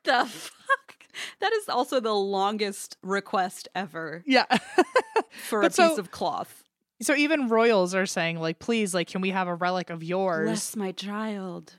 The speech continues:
Speaker 2: "And keep my kids safe."
Speaker 1: Wow.
Speaker 2: Uh, royals, again, were sending gifts and asking for prayers. Even the Pope was looking to her for prayers, which, like,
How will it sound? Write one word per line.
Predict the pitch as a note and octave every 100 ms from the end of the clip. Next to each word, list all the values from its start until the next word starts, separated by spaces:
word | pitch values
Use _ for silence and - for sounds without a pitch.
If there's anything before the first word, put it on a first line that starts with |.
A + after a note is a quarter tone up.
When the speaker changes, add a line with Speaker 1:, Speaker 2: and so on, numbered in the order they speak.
| _ -
Speaker 2:
"And | G3+ F3+ F3
keep | - A3+
my | F#3+ F3
kids | - F#3+ E3
safe." | - F#3+ D#3+ - _ - - C#4
Speaker 1:
Wow. | F#4+
Speaker 2:
Uh, | G#3+ G3+ G3 F3+ _ -
royals, | G3 A3+ A#3 A#3 A3 -
again, | G3+ G#3+ G3+
were | G3+
sending | G#3 F3+ F3+
gifts | G#3 G3+ -
and |
asking | F3+ F3+ - F#3
for | F3+
prayers. | - G#3 G3+ G3 F#3
Even | G#3+ G3 F#3
the |
Pope | D3 - G3 G#3+
was | A#3 A3
looking | G#3+ A3 A3
to | G#3
her | G#3
for | G3+ G3+
prayers, | - G3+ G3 F#3+ F#3+ F#3+
which, | - F#3 -
like, | F3+ D#3 -